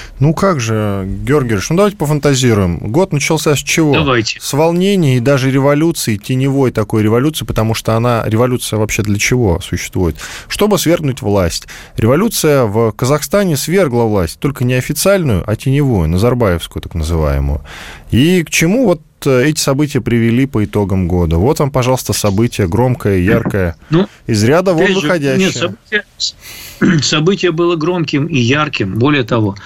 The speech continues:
Speaker 2: на момент этого события, э, я помню, звучали вполне серьёзные прогнозы о том, что может посыпаться всё вот это мягкое южное подбрюшье С Н Г,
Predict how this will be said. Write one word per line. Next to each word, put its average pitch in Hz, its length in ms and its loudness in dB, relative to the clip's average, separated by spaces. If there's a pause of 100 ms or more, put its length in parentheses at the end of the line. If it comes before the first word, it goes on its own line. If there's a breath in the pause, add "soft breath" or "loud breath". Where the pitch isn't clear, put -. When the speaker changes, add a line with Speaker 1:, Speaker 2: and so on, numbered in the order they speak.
(280 loud breath)
Speaker 2:
на 123 120 4
момент 156 360 2
этого 160 240 0
события, 156 640 0 (400 loud breath)
э, 127 320 4
я 139 180 2
помню, 143 560 2 (100)
звучали 139 520 2
вполне 131 380 0
серьёзные 127 560 2
прогнозы 127 520 0
о 120 80 0
том, 156 240 0
что - 200 -2
может 120 360 0
посыпаться 175 720 -2 (380 loud breath)
всё 139 360 2
вот 127 180 0
это 131 180 0
мягкое 131 400 0
южное 123 380 2
подбрюшье 123 760 0
С 120 120 -2
Н 120 160 0
Г, 160 260 0